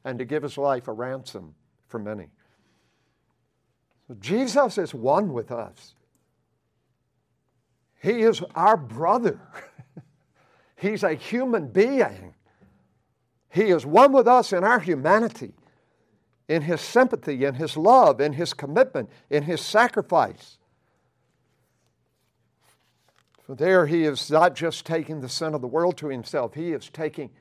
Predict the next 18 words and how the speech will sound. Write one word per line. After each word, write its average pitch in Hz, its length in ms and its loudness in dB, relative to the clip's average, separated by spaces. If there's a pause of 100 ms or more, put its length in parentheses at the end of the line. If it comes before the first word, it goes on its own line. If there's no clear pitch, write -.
(140)
your 120 400 -8
sin. - 240 -20 (1400)
Personally, 135 720 -2 (200)
your 214 600 4 (280)
personal 202 640 -4 (240)
individual 165 840 -4
sin, 165 500 -8 (320)
my 160 380 0
sin. 131 460 -8 (1500)
He 202 240 -2
has 185 400 4
me 170 520 0 (280)
in 196 180 0
his 180 200 -4
heart. - 400 4 (160)
He 185 180 -2
has 175 260 -2
you 139 680 -6